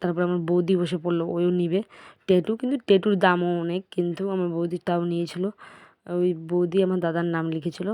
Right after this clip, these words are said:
তো আমাকেও বলছিল নিতে, আমি দেখে বলছি, "না, না, নিবো না, লাগবে।" তো বৌদি বলছে, "না, লাগবে না, বে-, অতটাও লাগে না যতটা বলছো তুমি।" তো আমি তাও নিলাম না, "আমি পরে নেবো," বৌদিকে নিতে বললাম। আর ভালো লাগছিল দেখে, ট্যাটুগুলো দেখে মনটা ভরে যাচ্ছিলো,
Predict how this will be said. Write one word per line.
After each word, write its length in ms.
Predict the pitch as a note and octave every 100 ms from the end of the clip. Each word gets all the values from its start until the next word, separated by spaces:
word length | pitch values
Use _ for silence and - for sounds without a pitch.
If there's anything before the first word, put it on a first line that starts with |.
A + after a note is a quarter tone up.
| A#3
তো 120 | F3+
আমাকেও 260 | E3+ E3
বলছিল 300 | F3 F3 E3
নিতে, 300 | F3 E3+ E3
আমি 120 | F#3 F3+
দেখে 180 | F3 F3+
বলছি, 200 | F3 F3+
"না, 160 | F3
না, 120 | E3+ E3
নিবো 180 | E3 E3
না, 100 | E3
লাগবে।" 400 | D#3+ D#3+ D#3 E3 - - - -
তো 60 | F3
বৌদি 200 | F3+ F3
বলছে, 220 | E3+ F#3
"না, 180 | F3 E3+
লাগবে 360 | E3 E3 D#3+ E3+
না, 280 | E3+ G#3+ A3 _
বে-, 180 | F3+ - D2+ -
অতটাও 440 | G3+ G#3 A3+ A#3+
লাগে 260 | G3+ D#3+ D#3
না 140 | D#3
যতটা 360 | D#3+ E3+ F3 E3+
বলছো 460 | D#3+ E3 E3 -
তুমি।" 240 | D#3 E3 D#3+ - - - _
তো 360 | G3+ G3+ G3 F#3
আমি 240 | F3 F#3
তাও 200 | F3+ F3+
নিলাম 320 | F3+ F3 E3+
না, 80 | F#3
"আমি 120 | A3+ A3 -
পরে 180 | E3+
নেবো," 180 | E3+ F3+ G3
বৌদিকে 360 | E3+ E3 E3+
নিতে 240 | E3+ E3 E3+
বললাম। 280 | E3 F3 A3+ - D#3+
আর 40 |
ভালো 220 | D#3 E3+
লাগছিল 360 | F3 F3 - E3+ E3
দেখে, 240 | E3+ F#3+ A3+ - - _
ট্যাটুগুলো 380 | F#3+ F#3+ G3 G3
দেখে 200 | F#3 F#3
মনটা 360 | F3+ E3+ E3
ভরে 260 | E3+ E3+ E3+
যাচ্ছিলো, 380 | E3+ - -